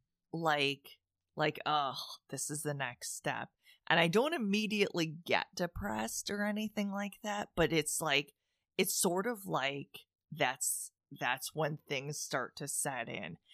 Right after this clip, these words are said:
And it's not like, it's not like that sets in, but it's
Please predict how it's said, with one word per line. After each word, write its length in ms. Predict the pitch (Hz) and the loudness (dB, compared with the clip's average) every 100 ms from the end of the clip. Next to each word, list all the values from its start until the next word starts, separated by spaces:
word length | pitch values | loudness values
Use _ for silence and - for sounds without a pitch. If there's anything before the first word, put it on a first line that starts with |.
| - - | -18 4
And 180 | 190 180 | 4 6
it's 240 | 185 - | 2 2
not 400 | 190 202 240 247 - | 0 0 -2 -4 -4
like, 520 | 156 139 135 139 - _ _ _ - | -2 2 0 -2 -14 _ _ _ 0
it's 160 | 190 214 | 0 4
not 260 | 240 - | 4 4
like 200 | 254 202 | 0 2
that 180 | 156 143 | 2 2
sets 380 | - 151 143 - | 2 2 2 0
in, 220 | 143 160 | 0 0
but 180 | 170 156 | 2 4
it's 160 | 151 | 2